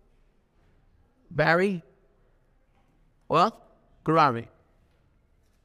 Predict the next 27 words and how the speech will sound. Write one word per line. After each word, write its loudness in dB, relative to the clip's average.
What? 0
Twenty-six? -2
Twenty-six. -6
So -4
you 2
hear 0
what's -2
going -2
on 0
over -2
here? -4
He's -2
born -2
in -2
twenty-six. -6
You -6
know, -4
wh-, -10
twenty-six -4
is, -2
the 0
Rebbe 0
is -2
not 0
even -4
married -2
yet. -20